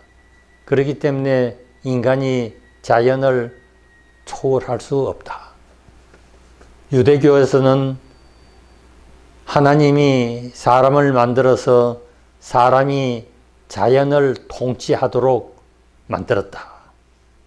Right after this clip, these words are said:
오늘날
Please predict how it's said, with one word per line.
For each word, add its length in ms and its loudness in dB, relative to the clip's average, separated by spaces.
오늘날 840 2